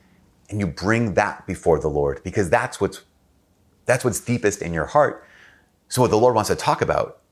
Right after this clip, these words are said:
with you, what's deepest on your heart. So keep these two things in mind. On basic level, two, three things in mind. On a basic level, distractions are normal. They're obstacles, they're battles, but you can do this.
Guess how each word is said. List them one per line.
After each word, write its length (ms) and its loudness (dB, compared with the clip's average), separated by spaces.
with 160 0
you, 400 -2
what's 240 2
deepest 420 0
on 140 0
your 140 0
heart. 380 -2
So 360 0
keep 180 -8
these 180 -2
two 80 2
things 200 -2
in 60 0
mind. 260 -4
On 100 -4
basic 300 0
level, 380 0
two, 120 2
three 220 0
things 200 -2
in 60 -4
mind. 220 0
On 100 2
a 60 4
basic 300 2
level, 400 2
distractions 480 -4
are 100 -2
normal. 380 -4
They're 100 4
obstacles, 540 0
they're 120 4
battles, 440 -2
but 100 0
you 60 0
can 140 -4
do 100 -2
this. 300 -10